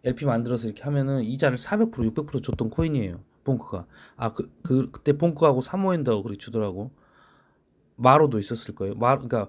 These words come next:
그때 한 사백 프로, 육백 프로 줬었어요. 그러니까, 아, 이거 코인 많이 주게 되면 사람들 거래하게 되다 보면 거래, 거래를 많이 하게 되다 보면, 아, 가겠다.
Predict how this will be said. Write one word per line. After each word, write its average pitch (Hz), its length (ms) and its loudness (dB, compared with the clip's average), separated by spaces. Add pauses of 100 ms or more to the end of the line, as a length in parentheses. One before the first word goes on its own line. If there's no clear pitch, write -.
(260)
그때 - 160 -8
한 131 80 -6
사백 220 300 0
프로, 131 140 -4
육백 117 180 -6
프로 110 100 -8
줬었어요. 113 460 -8 (480)
그러니까, 117 280 -4
아, 104 140 0
이거 110 300 0
코인 202 280 6
많이 123 180 2
주게 123 140 -2
되면 104 220 -4
사람들 131 320 -4
거래하게 131 360 0
되다 92 140 -8
보면 110 220 -10
거래, 117 240 -2 (160)
거래를 131 440 2
많이 110 200 -2
하게 110 140 -2
되다 101 120 -8
보면, 101 240 -12
아, 107 80 -12
가겠다. 98 640 -8